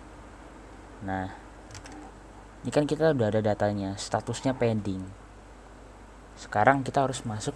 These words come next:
berarti yang namanya ke sini, teman-teman, ke dalam, eh, webhook. Eh, tapi sebelum itu,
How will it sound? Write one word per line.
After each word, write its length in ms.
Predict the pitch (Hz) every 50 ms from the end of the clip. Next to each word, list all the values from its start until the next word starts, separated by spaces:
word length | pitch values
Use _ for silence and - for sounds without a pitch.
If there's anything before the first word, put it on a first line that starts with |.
| -
berarti 320 | 120 107 104 - 131 131 139
yang 160 | 139 135 120
namanya 400 | 110 107 101 98 107 113 123 131 127 127
ke 240 | - 131 143 151 - - - - - - - - - -
sini, 240 | - 113 113 117 110
teman-teman, 320 | 107 104 98 98 95 95 92 - - - - - - -
ke 80 | 113 110
dalam, 480 | 101 104 98 104 113 117 120 120 123 - - - - - - - - - - - - - - - -
eh, 880 | - 57 52 50 50 50 50 50 50 50 50 50 50 50 50 50 50 - - - - - - - - - - - -
webhook. 320 | 113 113 110 - 123 117 - - - - - - - - - - - - - - - - - - - - -
Eh, 160 | - 139 135
tapi 240 | - 127 120 143 147
sebelum 320 | - 135 117 113 113 107
itu, 320 | - - - 113 117 127